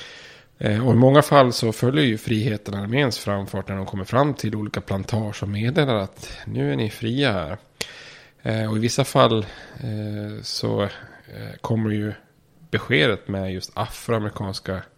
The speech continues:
trupper då, vilket är för många slavar blir lite grann en dubbel chock då. Inte nog med att de har blivit friare,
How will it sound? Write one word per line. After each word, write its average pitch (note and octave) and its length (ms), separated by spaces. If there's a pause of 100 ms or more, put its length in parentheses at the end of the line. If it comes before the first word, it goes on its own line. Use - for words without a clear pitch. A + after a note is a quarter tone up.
(140)
trupper A#2+ 460
då, E2 180 (520)
vilket G2+ 280
är G2 40
för - 120
många G2+ 300
slavar G#2+ 400
blir F#2+ 140
lite - 200
grann G2 180
en F#2+ 200
dubbel A#2+ 520 (180)
chock - 500
då. F#2 180 (880)
Inte B2 220
nog B2 160
med A#2 80
att G#2+ 60
de G#2+ 120
har G2+ 60
blivit F#2+ 240
friare, A#2+ 520